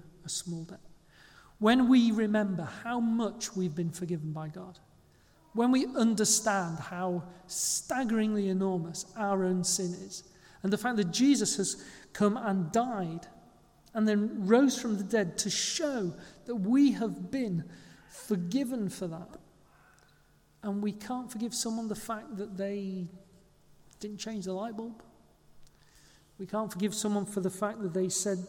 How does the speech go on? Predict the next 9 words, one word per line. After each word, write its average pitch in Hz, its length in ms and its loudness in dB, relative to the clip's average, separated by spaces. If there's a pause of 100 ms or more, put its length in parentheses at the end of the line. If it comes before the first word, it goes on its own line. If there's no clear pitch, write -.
something 185 500 -2
nasty 190 360 -4
to 202 220 -2
us 185 100 -2
in 185 100 -2
a 180 40 0
moment 185 380 -4
of 170 80 -10
anger. 208 340 -8